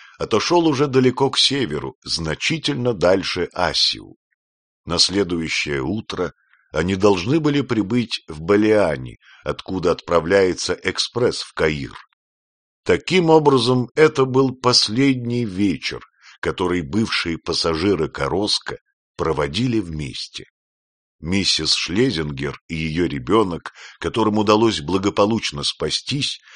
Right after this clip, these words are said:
уже раньше переправились через границу. Мисс Адамс после испытанных ею лишений и потрясений была долгое время серьёзно больна, и в этот вечер впервые появилась на палубе парохода.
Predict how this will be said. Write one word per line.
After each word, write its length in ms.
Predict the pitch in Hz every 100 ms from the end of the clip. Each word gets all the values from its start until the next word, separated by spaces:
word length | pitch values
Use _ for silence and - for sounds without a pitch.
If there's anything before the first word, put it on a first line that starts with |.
| - -
уже 320 | 120 110 147
раньше 420 | 143 151 95 -
переправились 800 | 76 87 87 - 98 101 92 92
через 380 | - 92 90 85
границу. 640 | 78 90 87 67 - - - _ _ _ _ _ -
Мисс 320 | 76 80 - -
Адамс 540 | 110 120 78 67 - -
после 340 | 85 - 87 87
испытанных 680 | 85 - 101 - 82 78 69
ею 300 | 82 82 80
лишений 600 | 76 - 92 90 76 67
и 100 | -
потрясений 840 | 73 73 67 69 - 101 92 73 - - - - -
была 420 | 76 90 113 123
долгое 460 | 104 120 107 110
время 340 | 95 101 110 98
серьёзно 640 | - 92 85 98 87 95
больна, 520 | 80 87 80 69 58 55 _ _ _ -
и 140 | 69 69
в 80 |
этот 280 | 80 78 69
вечер 460 | 67 98 - 98 - -
впервые 640 | - 110 120 143 147 73
появилась 640 | 80 78 78 90 85 80 -
на 140 | 80
палубе 460 | - 87 85 78 80
парохода. 640 | 90 90 - 76 65 -